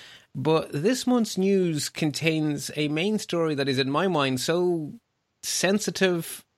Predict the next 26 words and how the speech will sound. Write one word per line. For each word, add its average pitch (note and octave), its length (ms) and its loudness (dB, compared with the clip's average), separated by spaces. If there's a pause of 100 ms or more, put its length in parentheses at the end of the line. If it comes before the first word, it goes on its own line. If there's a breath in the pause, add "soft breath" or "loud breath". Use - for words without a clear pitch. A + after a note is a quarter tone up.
(120)
important, D#3 880 0 (440)
emotive, D3+ 800 0 (400)
and C#3 320 -2
complex - 1000 -2 (800 soft breath)
that C#3 140 2
a C#3+ 60 2
panel G#3 440 2
discussion D3+ 720 0 (100)
didn't F3 360 -2
feel D#3 260 -2
like C3+ 220 0
a B2+ 40 -2
good A#2+ 300 -2
fit. - 720 -6 (580)
So D#3 300 0
instead, F#3 720 0
I D3 180 0
thought D#3 280 0
I C#3+ 100 2
would C#3 200 -2 (180)
find D3+ 480 0
a F#3 300 0
very E3 420 2
special, C3+ 680 0 (240)
special C#3 460 -2
guest A#2+ 800 -2